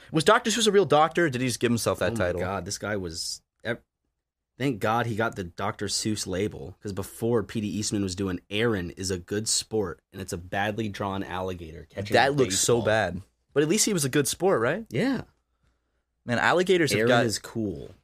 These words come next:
Speaker 2: The al-, Aaron the alligator is cool.
Speaker 1: And he's, and he's, he's in a wintry environment, so it's like a, it's like a play on words.
Speaker 2: Ugh.
Speaker 1: It's a pun.
Speaker 2: A fish out of water.
Speaker 1: What the fuck is that drawing?
Speaker 2: Look at that creepy thing.
Speaker 1: That's creepy.
Speaker 2: Ugh.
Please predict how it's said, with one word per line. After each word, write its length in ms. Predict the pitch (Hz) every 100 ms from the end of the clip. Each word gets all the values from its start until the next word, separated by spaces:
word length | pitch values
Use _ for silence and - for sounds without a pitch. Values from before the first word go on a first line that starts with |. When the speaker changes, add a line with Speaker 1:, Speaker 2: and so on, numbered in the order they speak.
| _
Speaker 2:
The 140 | 95 98
al-, 180 | 98 98
Aaron 260 | 101 110
the 140 | 110 98
alligator 560 | 98 101 90 64 57 57
is 120 | -
cool. 400 | _ 135 - - _
Speaker 1:
And 120 | 120
he's, 200 | 113 104
and 120 | 98 104
he's, 140 | 98
he's 260 | 104 104 107
in 80 |
a 40 | 101
wintry 380 | 98 107 107 104
environment, 580 | 95 101 113 87 - _ _
so 220 | - 98
it's 100 | -
like 160 | 101 95
a, 160 | 92
it's 140 | 92 -
like 80 |
a 60 | 101
play 200 | - 101
on 140 | 98
words. 400 | 107 120 - -
Speaker 2:
Ugh. 100 | - -
Speaker 1:
It's 80 | -
a 60 | 107
pun. 360 | 131 120 95 - _ _ _ _ _
Speaker 2:
A 40 | 95
fish 360 | - 110 -
out 140 | 110 107
of 140 | 85
water. 100 | 87
Speaker 1:
What 140 | 294
the 120 | 285 -
fuck 320 | 277 302 294
is 80 | 247
that 160 | 254
drawing? 460 | 175 262 320 302 214
Speaker 2:
Look 100 | 208
at 80 | -
that 60 |
creepy 340 | - 143 135 117
thing. 480 | - 107 92 87 - _ _ _
Speaker 1:
That's 120 | 226 -
creepy. 640 | - 262 302 120 82 - _ _ _ -
Speaker 2:
Ugh. 340 | 175 127 90